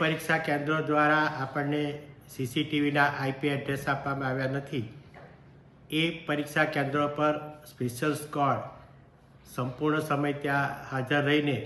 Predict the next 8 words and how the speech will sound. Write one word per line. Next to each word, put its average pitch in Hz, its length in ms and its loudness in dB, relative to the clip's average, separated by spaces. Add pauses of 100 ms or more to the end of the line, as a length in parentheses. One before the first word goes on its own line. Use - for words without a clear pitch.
(600)
એ 139 240 2
ગેરરીતિઓ 139 560 0 (100)
પર 139 160 2 (460)
જરૂરી 143 400 0 (320)
દેખરેખ 131 460 -2
રાખી 127 300 -2
રહી 139 200 2
છે. 151 100 -2